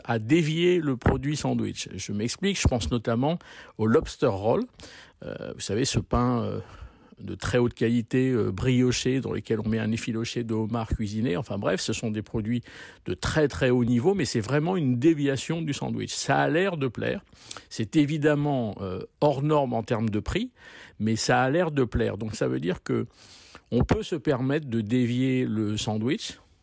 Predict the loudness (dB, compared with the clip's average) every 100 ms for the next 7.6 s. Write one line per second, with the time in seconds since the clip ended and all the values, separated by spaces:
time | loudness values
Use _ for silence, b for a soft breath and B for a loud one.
0 | _ -4 -2 -2 -2 -2 -2 0 0 0
1 | -2 -2 -4 -4 -2 -2 -2 -2 -2 -2
2 | -4 -4 -6 -4 -6 -2 -4 -2 -4 -4
3 | -6 -6 -6 -6 -6 -4 -4 -4 -4 -6
4 | -6 -6 -4 -2 -2 -4 -8 -8 -8 0
5 | 2 2 -2 B B B B -6 -4 -4
6 | -4 -2 -2 2 2 2 -4 -8 -6 -4
7 | -4 -2 -4 0 0 0